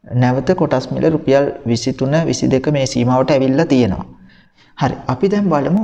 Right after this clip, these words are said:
මෙයාලා නිපදවන ප්‍රොඩක්ට් මොනවද කියලා. එතකොට රේණුකා පුට්ස් සමාගමේ මේගොල්ලෝ ඇග්‍රි පුට් එක්ස්පෝට්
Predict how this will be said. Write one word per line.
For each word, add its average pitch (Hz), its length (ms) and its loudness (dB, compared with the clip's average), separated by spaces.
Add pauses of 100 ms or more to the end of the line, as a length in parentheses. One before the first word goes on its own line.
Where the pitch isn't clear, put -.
මෙයාලා 160 360 2
නිපදවන 170 560 2
ප්‍රොඩක්ට් - 460 -2
මොනවද 139 360 -4
කියලා. 131 300 -2 (720)
එතකොට - 320 0
රේණුකා 123 440 2
පුට්ස් 120 260 -4 (240)
සමාගමේ 120 600 0 (400)
මේගොල්ලෝ 135 460 0
ඇග්‍රි 123 280 -2
පුට් 147 240 -2 (180)
එක්ස්පෝට් 127 520 -4